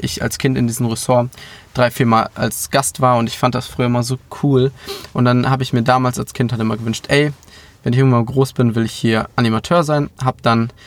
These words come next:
zwei siebzehn meine Bewerbung geschrieben. Da hat's dann nach dem Abi nicht gepasst. Und dann hab ich's quasi nochmal gemacht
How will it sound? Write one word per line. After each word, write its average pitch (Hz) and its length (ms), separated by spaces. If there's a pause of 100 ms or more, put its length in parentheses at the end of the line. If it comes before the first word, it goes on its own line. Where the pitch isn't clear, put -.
(440)
zwei 117 920 (500)
siebzehn 127 640
meine 147 200
Bewerbung 123 440
geschrieben. 156 600
Da 131 240
hat's 131 240
dann 120 160
nach 120 160
dem 123 120
Abi 117 240
nicht 110 480
gepasst. - 680 (560)
Und 127 60
dann 127 120
hab 131 120
ich's - 160
quasi 113 260
nochmal 151 420
gemacht 151 540